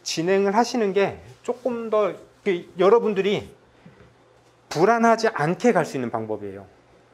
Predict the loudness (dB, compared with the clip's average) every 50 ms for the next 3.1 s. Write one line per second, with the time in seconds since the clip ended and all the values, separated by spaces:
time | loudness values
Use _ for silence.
0 | _ _ _ -20 -20 _ _ 0 0 2 4 2 4 4 4 2 0 2 4 4
1 | 4 4 0 -4 -12 -14 -2 0 2 4 4 4 4 2 0 0 0 -2 0 2
2 | 2 2 4 2 0 2 2 2 2 2 0 -2 -4 -4 0 2 4 2 2 0
3 | -4 -10